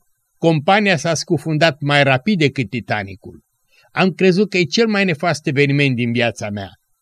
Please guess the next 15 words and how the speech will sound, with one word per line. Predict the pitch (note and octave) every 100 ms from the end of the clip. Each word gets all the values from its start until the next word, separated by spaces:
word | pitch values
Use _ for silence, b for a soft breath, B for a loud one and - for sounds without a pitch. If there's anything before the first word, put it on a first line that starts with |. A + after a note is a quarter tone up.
| _ -
Falimentul | A2+ A#2+ B2 D3 C#3+ C#3+
mă | C3
aștepta | C3 C3 - C3+ - C#3
în | B2+
două | B2 C#3+ C3
luni, | B2 F3 G3 - _ _ _
aveam | B2+ C3 C#3+
soție, | C3 C#3+ A#2+ - F3 F3 F3 E3 _ _
doi | G2+ D3 C#3+
copii, | B2 A2 D#3+ F3+ F3+ - _
ipotecă, | - D3 A#2+ A2 - F3 F3 E3 D#3+ _
nu | - A2
aveam | B2 C3+ D3
asigurare | D3 C3+ E3 C#3 D3+ D3+ D3
medicală, | C#3 C#3 C#3 E3+ F3 F3+